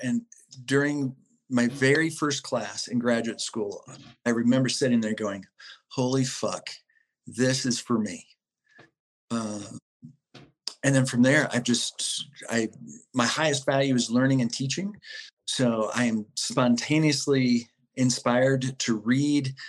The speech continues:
to listen, to learn, to grow, uh, and then to take all that information and then start to share it with other people. And that's, uh, and that has become my, my profession.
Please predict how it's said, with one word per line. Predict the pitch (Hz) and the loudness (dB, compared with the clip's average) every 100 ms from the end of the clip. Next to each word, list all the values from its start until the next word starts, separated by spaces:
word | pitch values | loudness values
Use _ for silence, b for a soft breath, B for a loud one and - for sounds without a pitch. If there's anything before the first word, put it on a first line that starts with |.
| B | B
to | - | -6
listen, | 113 135 135 131 131 | 2 2 2 2 2
to | 127 | 0
learn, | 107 117 127 127 123 117 - b b | 0 2 4 4 2 2 -2 b b
to | - | -6
grow, | 117 117 120 123 120 120 - B B B - | -2 2 4 4 2 -2 -6 B B B -6
uh, | 110 104 92 - | -6 -6 -10 -4
and | 117 | -2
then | 110 | -2
to | - | -2
take | - 143 | -4 0
all | 127 123 | 2 4
that | 117 | 2
information | 120 117 117 120 117 113 - | 2 0 2 2 2 -2 -6
and | 110 | -6
then | 107 | -4
start | 104 - 107 | -6 -4 -6
to | 107 | -4
share | - 110 107 | -4 -2 -4
it | 98 _ B B B B | -8 _ B B B B
with | 117 | -4
other | 107 107 | -2 -4
people. | - 160 156 101 - _ - | -4 -6 -6 -14 -18 _ -4
And | 113 | -2
that's, | 110 - - 113 | -2 -6 -8 -6
uh, | - - - | -6 -10 -8
and | 117 | -4
that | 113 117 | -4 -4
has | - | -6
become | 113 123 113 | -6 -4 -4
my, | 107 98 - - | -6 -10 -18 -10
my | 113 120 | -6 -6
profession. | 113 104 117 131 - | -8 -8 -6 -6 -8